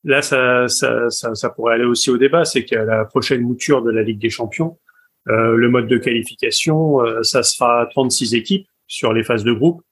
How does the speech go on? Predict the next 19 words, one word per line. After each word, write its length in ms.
D'ailleurs, 400
quelle 200
que, 360
quelle 200
que 140
soit, 560
euh, 460
la 100
compétition, 640
c'est-à-dire, 400
euh, 320
Conference 560
League, 200
Europa 300
League 260
ou 280
Ligue 180
des 80
Champions, 440